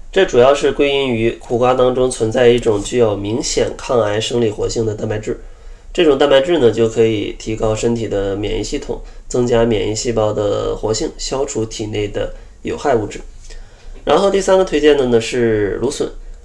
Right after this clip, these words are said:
芦笋呢，对于预防肾病是有一定的效果的，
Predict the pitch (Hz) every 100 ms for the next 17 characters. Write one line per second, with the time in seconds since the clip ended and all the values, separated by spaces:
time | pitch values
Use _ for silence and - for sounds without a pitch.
0 | - 151 - 127 101 107 127 117 117 151
1 | 135 120 - 165 170 170 120 113 107 101
2 | 110 104 101 95 90 90 139 127 101 -